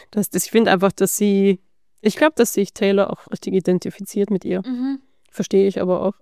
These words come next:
Speaker 2: Und ich glaube, sie hat sich auch super viel mit ihr beschäftigt. Ich hab noch was, was auch ein bisschen weniger offensichtlich ist, weil man dazu auch, ähm, das Hardcore-Swiftie-Wissen braucht.
Speaker 1: Uh.
Speaker 2: Und zwar, ähm, die Zeile, "Oftentimes it doesn't feel so glamorous to be me."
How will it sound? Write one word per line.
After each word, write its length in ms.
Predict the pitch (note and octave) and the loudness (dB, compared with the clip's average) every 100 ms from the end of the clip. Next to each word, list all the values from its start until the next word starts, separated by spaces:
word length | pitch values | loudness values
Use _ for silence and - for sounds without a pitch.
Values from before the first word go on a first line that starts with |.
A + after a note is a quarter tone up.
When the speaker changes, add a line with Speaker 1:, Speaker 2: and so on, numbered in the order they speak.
| B3+ - - | -16 -18 -4
Speaker 2:
Und 80 | A3+ | -2
ich 80 | A3 | 2
glaube, 180 | G#3+ G#3+ | 2 0
sie 100 | G3+ | -2
hat 120 | G3 | -6
sich 140 | F#3+ | -6
auch 160 | F3+ - - - | -6 -8 -14 -20
super 400 | - G#3+ G3+ F#3+ | -8 -4 -2 -2
viel 180 | - G3 | 0 -2
mit 140 | F#3 | 0
ihr 100 | F#3+ | -2
beschäftigt. 640 | F3+ - F#3 - - B3+ _ | -4 -4 -6 -4 -2 -2 _
Ich 160 | - - | -2 0
hab 120 | D4 | 2
noch 220 | B3+ A#3+ | 2 2
was, 260 | A#3+ A#3 - | 0 -2 0
was 440 | G3 G3 - - _ _ _ _ _ _ _ - | -2 -2 -6 -10 _ _ _ _ _ _ _ -2
auch 300 | G3 G#3 A3 | 4 4 6
ein 100 | A3 | 4
bisschen 340 | G#3 - F3+ F#3 | 4 0 0 2
weniger 380 | G#3 A#3 G3+ | 4 4 2
offensichtlich 640 | - - - A3+ - A3+ - | -2 -8 -4 -4 -2 -8 -6
ist, 200 | A3+ - | -6 -4
weil 80 | |
man 140 | F#3+ F#3 | -2 0
dazu 380 | F#3+ F#3 - - | -2 -4 -8 -4
auch, 360 | - F#3 - - | 0 0 -4 -10
ähm, 360 | F3+ F3 F3 G3 _ _ | -4 -4 -4 -6 _ _
das 200 | - - | -10 -8
Hardcore-Swiftie-Wissen 1040 | - - - - - - - G3 G3 - F#3+ | -8 -8 -6 -6 -6 -12 -10 -8 -8 -6 -6
braucht. 400 | - F#3+ G#3+ G3 | -4 -4 -4 -2
Speaker 1:
Uh. 260 | F3+ A3+ D#3+ E3+ _ _ _ _ | 0 0 -4 -12 _ _ _ _
Speaker 2:
Und 120 | G#3 - | -6 -4
zwar, 420 | - G#3 G#3 G3+ - | -4 -2 0 -2 -2
ähm, 240 | F#3+ F#3+ | 0 0
die 120 | F#3 | 0
Zeile, 420 | F#3 - F#3+ F#3+ G3 | -4 -2 0 0 0
"Oftentimes 480 | G3+ - F#3+ G3 G3 | -2 -4 -4 -2 -4
it 100 | G#3 | -2
doesn't 180 | F#3+ G3+ | 0 0
feel 180 | - G#3+ | 0 -2
so 140 | - | 0
glamorous 400 | G3 F#3+ G3 F#3+ | 0 0 0 -2
to 140 | - F#3 | -8 -2
be 120 | F#3 | 0
me." 220 | F#3+ A#3 | 2 2